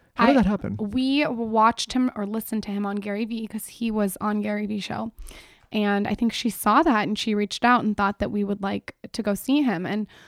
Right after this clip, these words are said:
Speaker 2: by the way, just another side note, Michael and I are constantly looking to improve ourselves and our business and refine business strategies. So we definitely don't know it all.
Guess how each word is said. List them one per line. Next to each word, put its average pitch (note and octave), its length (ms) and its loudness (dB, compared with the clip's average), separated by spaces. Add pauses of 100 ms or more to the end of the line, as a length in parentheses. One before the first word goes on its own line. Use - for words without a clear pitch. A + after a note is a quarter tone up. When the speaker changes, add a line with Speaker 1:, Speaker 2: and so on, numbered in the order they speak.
(120)
Speaker 2:
by C4 220 6
the C#4+ 80 6
way, B3 220 4
just A#3+ 200 -4
another G#3 380 -2
side C4 260 4
note, C#4+ 320 4
Michael A3+ 400 4
and C#4+ 100 6
I A#3+ 140 4
are G#3+ 140 0
constantly G#3+ 960 -2
looking G#3 580 -2 (140)
to G3+ 300 0
improve G3+ 380 -2
ourselves D4+ 580 4
and G3+ 100 0
our F#3+ 100 0
business A#3+ 640 2
and G3+ 160 -2
refine G3+ 420 -2
business A3 320 0
strategies. B3 600 2
So G3 320 -2 (460)
we B3 280 2 (100)
definitely C4+ 640 8
don't G3 340 0
know F#3+ 220 2
it A3 60 4
all. B3 420 4